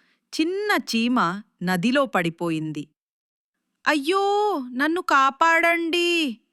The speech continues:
అని అల్లాడుతోంది. అది చూసిన పావురం వెంటనే ఒక ఆకు నీటిలో వేసింది. చీమ ఆ ఆకుపై ఎక్కి ప్రాణం దక్కించుకుంది. కొన్ని రోజులకి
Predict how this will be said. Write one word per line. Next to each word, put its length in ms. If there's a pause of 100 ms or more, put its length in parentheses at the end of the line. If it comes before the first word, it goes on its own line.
(180)
అని 200
అల్లాడుతోంది. 1000 (760)
అది 160
చూసిన 540
పావురం 760 (400)
వెంటనే 640 (220)
ఒక 180
ఆకు 440
నీటిలో 540
వేసింది. 580 (800)
చీమ 320
ఆ 400
ఆకుపై 640
ఎక్కి 680 (280)
ప్రాణం 460
దక్కించుకుంది. 960 (880)
కొన్ని 280
రోజులకి 880